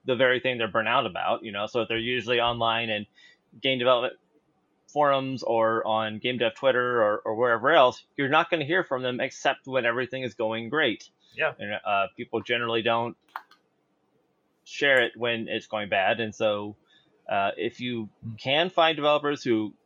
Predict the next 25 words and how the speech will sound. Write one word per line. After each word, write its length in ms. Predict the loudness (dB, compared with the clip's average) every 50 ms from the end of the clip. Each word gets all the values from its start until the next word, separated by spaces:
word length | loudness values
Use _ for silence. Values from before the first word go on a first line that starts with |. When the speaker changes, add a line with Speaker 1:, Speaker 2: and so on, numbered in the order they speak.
| _ _ _ -8
Speaker 1:
talk 260 | -2 -2 -2 0 0
more 120 | -2 -2 0
openly 380 | -2 -2 -2 -6 -6 -4 -4
about 260 | -2 2 4 4 4 4
those 160 | 0 -6 -4
problems, 720 | 0 2 4 4 2 0 -2 -6 -8 -8 -12 -14 -16 -20 _ _ _ _ _ _ _ _ _ _ _ _ _ _ _ _ -20 -10 -4
that's 200 | -2 -2 -2 -2 -6
a 80 | -6
really 280 | -2 0 0 0 0 0
good 300 | 2 2 2 2 2 -2 _ _ _ _ _ _
reference 420 | -2 0 0 0 0 -6 -8 -10 -12
to 60 | -18
keep 360 | -14 -8 -6 -4 -4 -4 -6 _ _ _ _ _ _ _ _ -10
to, 280 | -4 -4 -2 -2 -4 -6
to 160 | -10 -12 -14
see 340 | -12 -8 -6 -4 -4 -4 -4
when 160 | -4 -4 -4
you're 140 | -2 -4 -4
struggling 640 | -4 -4 -2 -2 -2 -2 -4 -6 -6 -8 -8 -10 -10 -6
that 180 | -4 -4 -4 -4
it 140 | -6 -10 -12 _
is 260 | -8 -6 -6 -6 -8 -10
normal. 460 | -12 -12 -12 -14 -14 -16 -18 -20 -20 _ _ _ _ _ _ _ _ _ _ _ _ _ _ _ _
Speaker 2:
Yeah. 100 | _ -20 _ _ _ _ _ _ -6
Like, 180 | -6 -6 -6 -8